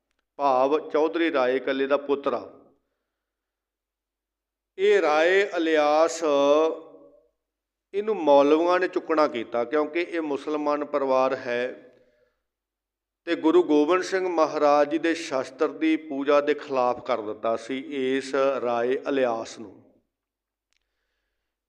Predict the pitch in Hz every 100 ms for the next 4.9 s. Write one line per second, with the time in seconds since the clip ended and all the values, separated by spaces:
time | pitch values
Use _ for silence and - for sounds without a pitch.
0 | _ 190 190 208 196 196 170 143 139 156
1 | 170 - - _ _ _ _ _ _ _
2 | _ _ _ _ _ 175 185 202 214 208
3 | 208 208 208 202 156 147 156 175 180 160
4 | 156 147 147 151 156 170 190 175